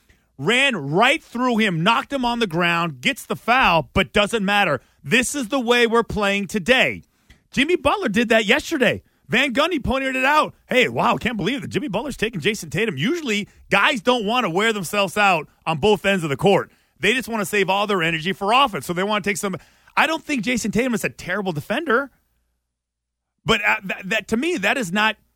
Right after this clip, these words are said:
if somebody asks you about Kobe Bryant, they don't talk about his three-point, you know, uh, you know, technique.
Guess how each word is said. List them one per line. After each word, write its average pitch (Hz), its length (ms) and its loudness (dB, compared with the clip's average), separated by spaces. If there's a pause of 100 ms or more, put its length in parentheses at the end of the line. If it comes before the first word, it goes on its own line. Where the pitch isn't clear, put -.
if 185 140 -2
somebody 320 480 0
asks 190 320 -2
you 180 100 0
about 147 340 -2
Kobe 160 340 -2
Bryant, 131 440 -2
they 156 100 0
don't 233 200 -4
talk 190 260 -2
about 156 220 0
his 123 100 -10
three-point, 160 720 -6 (260)
you 143 140 -10
know, 113 320 -10 (320)
uh, 117 280 -2
you 151 120 -6
know, 120 80 -4
technique. 131 640 -6